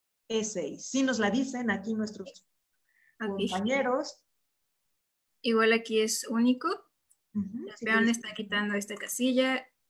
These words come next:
Speaker 2: este caballo, el caballo de D cuatro le quita esta otra casilla. Entonces lo único que tiene es jugar rey C uno.
Speaker 1: Exacto.
Speaker 2: Y
Speaker 1: Ahora sí,
Speaker 2: me
Speaker 1: el
Speaker 2: imagino
Speaker 1: mate.
Speaker 2: ya tienen toda la variante, ¿no? <laughs>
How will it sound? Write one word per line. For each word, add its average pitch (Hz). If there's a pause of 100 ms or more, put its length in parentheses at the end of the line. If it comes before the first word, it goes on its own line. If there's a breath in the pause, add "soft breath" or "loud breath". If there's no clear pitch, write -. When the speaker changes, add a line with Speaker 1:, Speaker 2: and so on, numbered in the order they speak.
(100)
Speaker 2:
este 226
caballo, 214
el 214
caballo 202
de 214
D 196
cuatro 220
le 208
quita 196
esta 196
otra 175
casilla. 254 (680)
Entonces 208
lo 220
único 226
que 214
tiene 262
es 226
jugar 214 (1500)
rey 208
C 208
uno. 196 (1800)
Speaker 1:
Exacto. - (140)
Speaker 2:
Y 240 (880)
Speaker 1:
Ahora 196
sí, 330
Speaker 2:
me 247
Speaker 1:
el 240
Speaker 2:
imagino 240
Speaker 1:
mate. 254
Speaker 2:
ya 233
tienen -
toda 220
la 208
variante, 185
¿no? -
<laughs> -